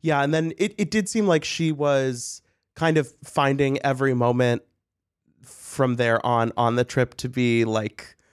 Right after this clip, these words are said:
re-frustrated about not being included, like, with the clothing swap that you did, which I thought was <laughs> hilarious. Um, but it's like, yeah, like, y-, you didn't get assigned a pairing because I planned this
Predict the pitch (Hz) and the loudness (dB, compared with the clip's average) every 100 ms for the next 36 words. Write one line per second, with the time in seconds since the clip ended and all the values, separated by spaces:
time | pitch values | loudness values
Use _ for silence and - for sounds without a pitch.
0 | _ _ 147 165 196 190 - 165 160 - | _ _ -2 0 2 0 0 -2 -2 0
1 | 147 139 135 127 123 127 127 131 127 143 | 0 0 0 0 0 0 0 -2 0 2
2 | 117 113 117 131 - 127 117 139 127 127 | 2 0 0 -2 0 0 0 -2 0 0
3 | 123 120 123 120 117 127 123 123 117 110 | 0 -2 0 0 0 -2 0 0 0 0
4 | 113 113 117 117 - - 120 - - - | 0 0 -2 -4 -4 -6 -6 -6 -8 -2
5 | 135 123 127 147 - - - - - - | 0 0 0 0 -2 -4 -6 -4 -8 -4
6 | - 139 196 - 226 170 190 196 208 190 | -2 -2 -4 -10 -10 -2 -2 0 -2 -4
7 | 175 - 208 339 240 156 - 139 139 - | -4 -8 -4 0 0 -2 -6 -16 -16 -20
8 | _ _ 139 131 160 170 180 175 165 - | _ _ _ -2 0 0 -2 -2 -2 0
9 | 170 160 220 208 175 165 151 160 147 - | 0 0 0 2 2 2 0 0 -2 -4
10 | - 147 147 - 147 143 143 135 - - | -2 0 0 -2 0 0 2 0 -2 -12